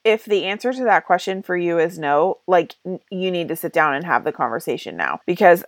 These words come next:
oh, I think for a lot of us, it was just like, "Well, you know, if you're sick in these specific ways." And for a lot of us, it was like, "Well, if you have a temperature," because when this whole thing started, that was the thing, right? Like, if you have a temperature, if you're coughing or having shortness of breath,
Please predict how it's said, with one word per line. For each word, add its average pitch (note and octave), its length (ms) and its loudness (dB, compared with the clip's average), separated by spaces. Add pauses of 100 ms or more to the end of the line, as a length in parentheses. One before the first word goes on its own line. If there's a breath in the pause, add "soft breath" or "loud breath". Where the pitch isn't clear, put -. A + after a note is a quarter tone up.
oh, F3+ 120 6
I G3 160 0
think F3+ 220 -8
for E3+ 220 0
a D#3+ 80 2
lot D#3 220 4
of D#3+ 100 -2
us, E3 240 -2
it - 140 -4
was D#3 200 -6
just - 280 -8
like, D3 340 0
"Well, C4+ 340 8
you A3 160 0
know, F#3+ 320 4
if F#3 240 6
you're E3 420 4
sick - 840 -4
in F3 160 4
these E3+ 220 -6
specific E3+ 880 0
ways." D3+ 720 0
And - 180 -2
for F3+ 100 0
a E3 80 2
lot D#3+ 260 6
of E3 100 2
us, D3 200 0
it A2 120 -2
was D#3+ 160 -6
like, C3+ 320 0
"Well, D#3+ 140 4
if D#3+ 120 -4
you A#3+ 60 -6
have F3+ 160 -2
a - 20 -6
temperature," C#4+ 560 -4
because E3+ 260 -6
when E3+ 140 -2
this D#3+ 140 -10
whole E3 180 -2
thing E3 220 -6
started, E3 440 0
that D3+ 220 4
was D#3 120 -6
the F3 120 -8
thing, D3 240 0
right? C3 220 -4
Like, - 160 -8
if - 100 -20
you E3+ 80 -12
have C#3+ 140 2
a - 40 -14
temperature, A#3+ 600 -4
if D#3+ 240 2
you're D3+ 320 0
coughing F#3 420 -2
or E3 80 -8
having D#3 300 -2
shortness D#3+ 480 -8
of E3+ 80 -12
breath, A#3+ 360 2